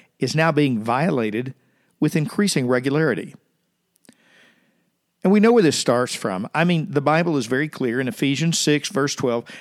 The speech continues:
that our struggle is not against flesh and blood, but it's against the rulers, against the authorities, against the powers of this dark world, and against the spiritual forces of evil in the heavenly realms. Now, the obvious challenge for us as humans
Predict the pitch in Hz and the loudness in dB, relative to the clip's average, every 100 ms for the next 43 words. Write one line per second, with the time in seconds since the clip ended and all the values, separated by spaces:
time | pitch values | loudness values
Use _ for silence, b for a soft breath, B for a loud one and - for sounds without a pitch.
0 | B - 147 143 - 180 175 170 156 - | B -2 0 0 0 0 2 0 -4 0
1 | 175 180 160 156 143 127 135 113 - 139 | 0 0 0 0 0 0 -2 -4 0 0
2 | 127 127 143 190 143 151 147 160 151 156 | 0 -2 0 0 0 -2 -2 -2 -2 -2
3 | - 147 151 147 147 - 135 131 123 135 | -2 0 2 2 -2 -4 -6 -4 -4 -4
4 | 123 135 127 127 - 120 - B B B | -2 0 0 -2 -4 -6 -6 B B B
5 | B 135 127 120 - 120 127 123 120 113 | B -4 -2 -2 -2 -2 0 2 0 -2
6 | - 120 120 127 - 123 120 - 147 113 | -4 -6 -2 -2 0 0 0 2 2 4
7 | 113 131 b b b b b _ 135 139 | 0 -6 b b b b b _ -2 0
8 | 147 156 - 160 - - 151 165 - 139 | 0 0 0 -2 -4 -2 0 0 0 -2
9 | - 123 113 139 127 127 120 135 139 131 | -2 -4 -4 -4 -2 -2 -2 -2 -2 -4
10 | 120 127 135 135 175 113 - - - _ | -4 -2 -2 0 0 0 -6 -16 -18 _
11 | _ _ _ _ _ _ _ _ _ _ | _ _ _ _ _ _ _ _ _ _
12 | b b b b 160 147 151 156 160 196 | b b b b 0 2 0 0 2 4
13 | 247 233 - 170 160 - 131 131 202 240 | 4 2 2 2 2 0 -4 -2 -2 0
14 | 139 117 135 - - 120 - 202 202 107 | 0 -2 -4 -6 -6 -6 -2 0 0 -2
15 | 127 - | -6 -10